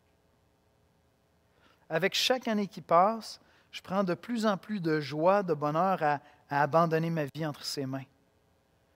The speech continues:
à abandonner mon quotidien entre ses mains, à abandonner ma volonté entre ses mains. Que ta volonté soit faite et non la mienne devient de plus en plus délicieux avec les années. Et j'espère que c'est ton cas si t'es chrétien.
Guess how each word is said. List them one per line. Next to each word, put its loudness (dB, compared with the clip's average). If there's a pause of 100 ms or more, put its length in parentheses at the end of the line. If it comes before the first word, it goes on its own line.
(440)
à 6
abandonner 6
mon 2
quotidien 0
entre -4
ses -4
mains, -2
à 6
abandonner 4
ma 6
volonté 4
entre -4
ses -6
mains. -4 (1600)
Que 4
ta 8
volonté 2
soit 2
faite -2
et -4
non 2
la 2
mienne 0
devient -4
de 0
plus -4
en 0
plus -10
délicieux -6
avec -4
les -12
années. -10 (1500)
Et -12
j'espère 2
que -2
c'est -6
ton -2
cas 2
si -12
t'es -8
chrétien. -10